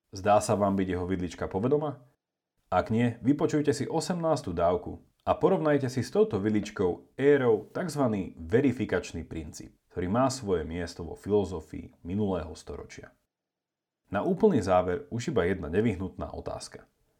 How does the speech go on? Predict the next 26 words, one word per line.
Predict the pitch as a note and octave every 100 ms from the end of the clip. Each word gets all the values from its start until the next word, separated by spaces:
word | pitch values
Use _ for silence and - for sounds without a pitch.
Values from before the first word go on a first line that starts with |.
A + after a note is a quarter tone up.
| _ _ _ _ _ -
Je | A#2+
táto | G3+ G#3+ A#2
Humeová | A#2 E3+ E3 C3
vidlička | A2 A#2+ A#2 - F#2+
naozaj | A2 A#2 E2+ E2+
dichotómiou, | F#2+ C3 B2+ A#2+ A2+ G#2 F2+ -
z | -
ktorej | G#2+ A2 G#2
si | G2
treba | - F#2 E2 -
vybrať | - G2+ G#2 G2 -
iba | F2 F2+
jednu | F2
časť? | D#2+ F#2 B2 - _ _ _ _ _ _ _ _ _
Ako | D3 D3+ B2
uvidíme | A2 F#2+ D#2+ E2+
na |
budúce, | A#2+ B2 A#2 - - _ _ _ _
podľa | - A2 G3+ -
Immanuela | E3 F3+ F3 D#3+ - -
Kanta | G#2 G2+ G2 F2 - -
existuje | B2 B2 B2+ - G#2 -
aj | D#2
niečo | E2+ B2 B2+ -
tak | - G#3 -
paradoxné | - D#3+ G2 - - F#2 E2+